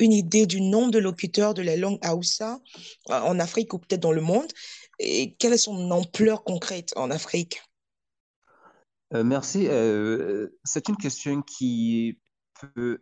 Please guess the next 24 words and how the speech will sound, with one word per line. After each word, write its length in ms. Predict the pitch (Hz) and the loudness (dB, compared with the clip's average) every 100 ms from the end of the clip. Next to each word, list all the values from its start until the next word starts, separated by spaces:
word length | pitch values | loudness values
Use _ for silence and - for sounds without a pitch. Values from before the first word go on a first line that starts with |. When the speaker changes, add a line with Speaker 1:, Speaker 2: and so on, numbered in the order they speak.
| - | -6
Speaker 2:
être 400 | 123 - - - | -8 -8 -14 -10
répondue 960 | 101 98 107 107 131 117 113 110 135 143 | -6 -2 -4 -2 -2 0 0 0 0 0
de 200 | 113 101 | 0 -2
la 160 | 95 | -2
façon, 300 | 90 101 98 | -4 -6 -4
en 120 | 104 98 | -4 -4
tout 120 | 127 | -4
cas 180 | 127 113 | -2 -2
en 100 | 107 | -2
fonction 420 | 117 107 - 117 | -4 -4 -4 -4
des, 400 | 101 98 95 95 | -4 -4 -6 -10
des 160 | 98 | -10
chiffres 440 | 92 - 143 - - _ - - - - | -10 -8 -8 -8 -16 _ -20 -20 -14 -6
et 40 | |
de 80 | 98 | -2
la 160 | 95 92 | 0 -2
personne 460 | 98 92 - 117 | -2 -4 -2 -4
qui 160 | 110 104 | -2 -4
a 60 | |
peut-être 280 | 98 - 98 | -4 -4 -2
mené, 580 | 98 90 90 98 113 104 | -2 -2 -2 0 2 0
euh, 120 | 92 87 - - | -2 -6 -10 -8
ces 160 | 90 | -6
enquêtes. 380 | 87 - 98 | -8 -6 -8